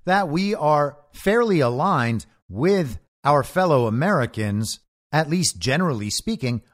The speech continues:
about what we want. We have come to understand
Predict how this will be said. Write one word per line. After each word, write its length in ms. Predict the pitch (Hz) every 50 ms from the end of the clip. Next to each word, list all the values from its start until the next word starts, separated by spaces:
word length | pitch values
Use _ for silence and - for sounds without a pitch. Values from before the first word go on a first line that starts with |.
| _ -
about 340 | 170 160 233 240 202 147
what 380 | 135 127 135 180 214 208 - -
we 220 | 120 143 170 160
want. 600 | 143 123 127 143 185 226 214 147 104 82 78 - - _ _ _
We 200 | - 143 175 165
have 340 | 160 160 156 151 135 117 -
come 260 | - 175 196 190 180
to 140 | 160 - 170 143
understand 840 | 151 170 170 160 139 143 135 120 - - 190 202 185 151 135 120